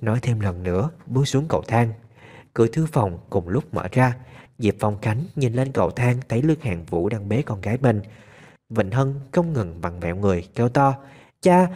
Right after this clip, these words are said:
cha muốn đi đâu? Cho Vịnh Hân đi cùng với." Lương Hàn Vũ đi xuống lầu, Vịnh Hân lập tức từ người cậu nhảy xuống, chạy đến cạnh cha, ôm lấy đùi ông, vẻ mặt căng thẳng. "Cha, cha muốn đi đâu?"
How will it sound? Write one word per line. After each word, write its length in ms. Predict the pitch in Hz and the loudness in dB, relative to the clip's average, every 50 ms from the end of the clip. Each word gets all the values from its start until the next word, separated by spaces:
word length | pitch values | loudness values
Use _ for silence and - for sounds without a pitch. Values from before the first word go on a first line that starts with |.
| - - - | -8 -4 0
cha 100 | - 156 | 0 2
muốn 180 | 156 165 190 208 | 2 2 2 2
đi 140 | 202 185 160 | 2 4 4
đâu? 320 | 170 160 165 175 170 - - - - - - - | 6 6 6 4 2 0 -8 -18 -20 -18 -2 2
Cho 120 | 175 170 | 2 4
Vịnh 160 | 147 131 107 | 4 2 2
Hân 260 | 120 135 143 156 160 | 2 2 0 2 2
đi 100 | 160 175 | 2 2
cùng 220 | 175 - 147 123 117 | 4 4 2 2 4
với." 260 | 117 139 156 240 247 - - - - - _ _ _ _ _ _ _ _ - | 4 6 6 6 4 2 -4 -18 -20 -20 _ _ _ _ _ _ _ _ -2
Lương 180 | 151 170 165 156 | 0 2 2 2
Hàn 180 | 139 104 90 82 | 2 0 -2 -2
Vũ 180 | - 85 85 85 | -2 -2 0 0
đi 120 | 107 110 | 0 0
xuống 220 | 101 - - 120 131 | 0 0 -2 -2 0
lầu, 360 | 131 120 107 101 92 - - - - _ _ | 2 4 4 2 2 -2 -8 -20 -20 _ _
Vịnh 160 | - 131 113 107 | 0 0 0 2
Hân 240 | 123 151 160 160 | 2 0 0 0
lập 180 | 147 123 107 - - | 0 -2 -2 0 2
tức 140 | - 208 208 - - - - - | 2 2 2 0 -8 -20 -2 2
từ 120 | - 139 | 2 2
người 220 | 131 123 123 117 107 | 2 2 0 0 0
cậu 340 | - 110 95 90 90 - - | 2 2 2 2 2 0 -2
nhảy 220 | 101 95 90 90 92 | -4 -2 -2 -2 -2
xuống, 340 | - - 123 127 175 226 240 - - | 0 2 2 2 2 0 -4 -6 -4
chạy 160 | - 90 87 | -2 -2 0
đến 180 | 85 101 120 151 156 | 0 -2 -4 -4 -4
cạnh 160 | 107 87 90 | -4 -4 -2
cha, 260 | 92 131 131 135 131 - - - - - - - - - _ | 2 2 2 2 2 -2 -8 -18 -20 -20 -20 -20 -20 -12 _
ôm 180 | - 113 104 101 | -2 -2 0 0
lấy 160 | 101 107 143 - | -2 -2 0 2
đùi 160 | 123 101 95 - | 2 0 2 2
ông, 200 | - 127 131 127 113 - - - - - | 0 0 0 -2 -4 -10 -18 -20 -18 -6
vẻ 160 | 120 120 120 | -2 -2 0
mặt 180 | 143 151 110 98 - | 0 -2 -4 -4 -4
căng 160 | - 131 127 | -4 -4 -4
thẳng. 300 | 123 113 107 90 98 151 202 - - - - _ | -2 -2 -2 -2 -2 -4 -6 -8 -14 -20 -6 _
"Cha, 220 | - 180 190 202 190 - - - - | 2 4 4 4 2 -2 -10 -6 -2
cha 100 | - 170 | 0 2
muốn 200 | 156 156 170 202 | 2 2 0 2
đi 120 | 196 185 175 | 2 4 6
đâu?" 260 | 170 160 170 190 | 6 6 6 4